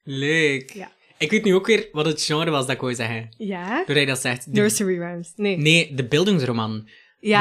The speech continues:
Speaker 1: Bijvoorbeeld, in, allee, de, heel die reisbrief, ja, daar speelt het
Speaker 2: Ja.
Speaker 1: ook al mee, reisbrief.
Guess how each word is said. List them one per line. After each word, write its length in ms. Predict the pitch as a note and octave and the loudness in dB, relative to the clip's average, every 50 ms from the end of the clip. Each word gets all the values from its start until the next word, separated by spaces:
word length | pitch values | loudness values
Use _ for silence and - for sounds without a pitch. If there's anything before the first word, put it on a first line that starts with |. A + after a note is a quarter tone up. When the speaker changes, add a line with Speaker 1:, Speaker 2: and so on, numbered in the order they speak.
| G3+ | 8
Speaker 1:
Bijvoorbeeld, 300 | G3 F#3+ F#3+ G3 F#3+ G3 - | 8 8 6 6 4 2 -2
in, 200 | D#3 D3 D3 - | -6 -6 -6 -6
allee, 280 | C#3 C#3 C#3+ C#3 A#2+ - | -4 -2 -2 -2 -2 -2
de, 400 | C3 C3 C3 B2+ B2 A#2+ - - - C#3+ B2 | -2 -2 -2 0 -2 -4 -6 -10 -14 -14 -12
heel 200 | B2 C3+ D#3 E3 | -6 -4 -2 0
die 120 | D#3+ D#3 | 2 2
reisbrief, 640 | B2+ B2+ C#3 E3 E3 - G3 A3+ C4+ D4 - - - _ _ _ - B2+ A2+ | 2 2 2 2 0 -2 -2 -2 -2 -4 -6 -18 -20 _ _ _ -4 -4 -2
ja, 60 | A2 | 0
daar 140 | A2 A#2+ A#2+ | 0 -2 -2
speelt 180 | - - C3 - | -2 -2 -2 -2
het 80 | F3+ | -2
Speaker 2:
Ja. 60 | F3 E3+ | -2 -2
Speaker 1:
ook 60 | E3 | -2
al 60 | E3+ | 0
mee, 140 | F3 F#3 D3+ | 2 2 2
reisbrief. 520 | A#2+ G#2 A#2 C#3 - - G3+ A#3+ - - | 2 0 -4 -6 -6 -6 -8 -8 -10 -14